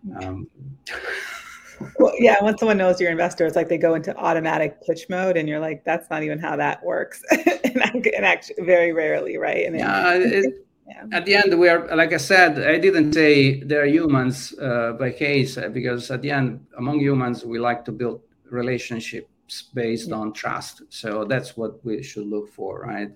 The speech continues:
Speaker 1: As a founder or investors, we like, we like to invest in founders that we can trust,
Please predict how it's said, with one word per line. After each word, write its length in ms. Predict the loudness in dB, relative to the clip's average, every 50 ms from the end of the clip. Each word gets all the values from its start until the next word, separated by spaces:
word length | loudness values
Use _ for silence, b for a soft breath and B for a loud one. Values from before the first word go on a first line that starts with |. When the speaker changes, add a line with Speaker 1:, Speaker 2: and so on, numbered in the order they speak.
| -4
Speaker 1:
As 200 | -4 -4 -4 -4 -6
a 240 | -4 -4 -4 -6 -4 -4
founder 460 | -2 -2 0 0 -2 -2 -2 -4 -6
or 340 | -8 -10 -10 -12 -14 -14 -12
investors, 560 | -10 -8 -4 -4 -4 -4 -6 -10 -16 -18 -10 -6
we 80 | -4 0
like, 320 | 0 0 0 0 -4 -6
we 120 | -8 -6
like 280 | -4 -2 -2 -4 -4 -8
to 140 | -8 -8 -8
invest 560 | -8 -8 -8 -8 -4 -2 -2 -2 -2 -4 -8
in 340 | -12 -10 -10 -10 -10 -12 -16 -18 -20 -10
founders 540 | -6 -2 -2 -2 0 0 -2 -2 -2 -4 -6
that 320 | -8 -6 -6 -8 -10 -10 -6
we 140 | -4 -4 -4
can 320 | -4 -4 -4 -4 -6 -6
trust, 460 | -6 -6 -6 -6 -6 -6 -10 -14 -20